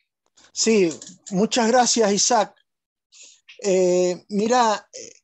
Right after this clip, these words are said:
yo quisiera saber si al final,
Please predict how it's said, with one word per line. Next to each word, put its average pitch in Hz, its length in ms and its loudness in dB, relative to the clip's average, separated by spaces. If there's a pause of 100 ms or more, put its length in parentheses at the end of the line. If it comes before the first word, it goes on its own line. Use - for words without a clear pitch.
(140)
yo 233 180 -4
quisiera 247 340 0
saber 208 360 0
si 208 440 -4
al 170 140 -2
final, 180 640 -2